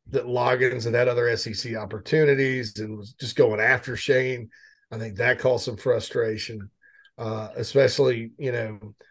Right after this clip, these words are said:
especially with the columnist, you know. So I, I, I get it. Um, Shane Beamer's gonna defend his program. Uh, he is a nice, nice guy, good person. People like him,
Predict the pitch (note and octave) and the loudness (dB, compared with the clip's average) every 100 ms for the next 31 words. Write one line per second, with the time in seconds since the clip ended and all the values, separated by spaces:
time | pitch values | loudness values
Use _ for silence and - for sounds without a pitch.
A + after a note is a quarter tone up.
0 | - D3+ C4+ A#3 D#3 A#2+ - A#2+ A2 G#2 | -10 2 6 8 8 6 -2 -6 -4 -6
1 | G2+ G#2 A#2+ G#2 G#2 G#2+ - - B2+ E3 | -10 -12 -10 -10 -8 -10 -12 -4 2 2
2 | E3 - - - - - - - G#3+ D#3+ | 2 -6 -20 -20 -20 -10 -6 2 2 4
3 | F3+ G3 G3+ _ _ B2 A#2 A2+ A2 - | 4 6 4 _ _ -14 -12 -14 -10 0
4 | D3 D3 D#3 D#3 B2+ D3+ A#2+ A2 C#3+ C3+ | 2 4 2 2 4 2 2 4 4 4
5 | A#2+ - C#3+ C#3+ D3+ D#3 D#3 D3 - _ | -6 2 2 2 -2 -4 -6 -10 -16 _
6 | _ - A2 G#2+ G#2 - C3 A#2+ G#2+ A#2 | _ -14 -12 -12 -12 -6 -2 0 -2 0
7 | C3 C3 - _ _ A#2 B2 B2+ B2 - | 2 2 0 _ _ -10 -8 -4 -2 2
8 | A#2+ C3 D3+ C3 A2 C3 - C#3+ C#3 E3 | 2 4 2 -2 -4 -4 2 2 2 -4
9 | D#3 - A#2 A#2 A#2 B2+ B2+ D3+ D#3 | -8 -10 -8 -6 -2 -2 -2 -6 -6